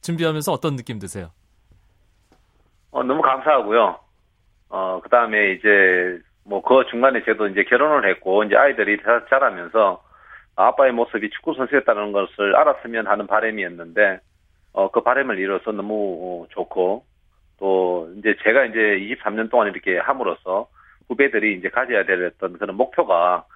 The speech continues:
Speaker 2: 예전에 제가 가졌던 십 년이 아니라 이십 년이라는 시간을 이제 운동할 수 있다라는 거에 대해서 어떤 그런 걸 보면,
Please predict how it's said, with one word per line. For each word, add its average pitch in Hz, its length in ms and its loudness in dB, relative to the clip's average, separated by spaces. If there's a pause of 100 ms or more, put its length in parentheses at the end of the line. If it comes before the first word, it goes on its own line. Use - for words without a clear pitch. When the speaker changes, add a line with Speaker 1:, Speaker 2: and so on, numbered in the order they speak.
(280)
Speaker 2:
예전에 120 320 2
제가 110 160 2
가졌던 110 420 -2
십 151 80 -8
년이 147 260 0
아니라 87 480 0 (440)
이십 107 180 -10
년이라는 107 540 0
시간을 101 460 2
이제 95 120 0
운동할 98 380 0
수 - 100 -18
있다라는 90 360 0
거에 87 120 -4
대해서 85 260 -8
어떤 95 200 -12
그런 117 200 -4
걸 104 160 0
보면, 101 400 -2